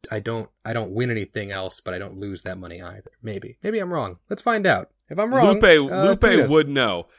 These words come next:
Speaker 2: And I'm gonna say that aside was slightly more interesting than my green crayon aside,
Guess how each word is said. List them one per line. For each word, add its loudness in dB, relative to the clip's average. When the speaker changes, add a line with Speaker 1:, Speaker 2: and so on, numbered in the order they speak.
Speaker 2:
And 4
I'm 2
gonna -2
say 2
that 4
aside -2
was -2
slightly 0
more -4
interesting -4
than -4
my -2
green 0
crayon 0
aside, -6